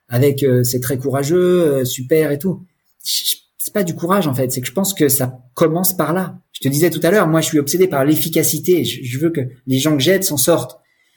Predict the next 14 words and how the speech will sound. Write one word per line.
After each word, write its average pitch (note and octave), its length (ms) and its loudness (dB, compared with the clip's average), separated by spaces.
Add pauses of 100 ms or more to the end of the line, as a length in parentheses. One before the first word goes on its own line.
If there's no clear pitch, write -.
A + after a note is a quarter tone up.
(120)
Euh, C#3+ 140 0
bon, D3 160 -2
bah, C3+ 300 0
montrer D3+ 280 0
sa E3 140 2
tête, F3+ 180 0
assumer D#3 320 2
le D3 80 0
truc, G3 300 0
c'est - 560 -8
déjà C3+ 260 2
la C3+ 80 0
première C#3+ 320 0
étape. E3 320 -2